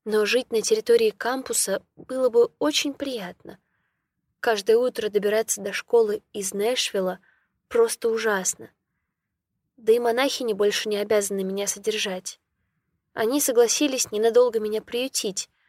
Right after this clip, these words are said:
но другим детям тоже нужно где-то жить. «Ах, да, точно», — с улыбкой говорит он.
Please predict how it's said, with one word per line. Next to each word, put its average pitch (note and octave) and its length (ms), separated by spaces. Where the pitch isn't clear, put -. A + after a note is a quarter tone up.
но G#3 320
другим G#3+ 460
детям G#3 440
тоже A#3 340
нужно G#3+ 380
где-то A3 340
жить. G#3 460
«Ах, C#4 600
да, C#4+ 460
точно», — A#3 640
с - 180
улыбкой G3+ 380
говорит G3 440
он. F#3+ 260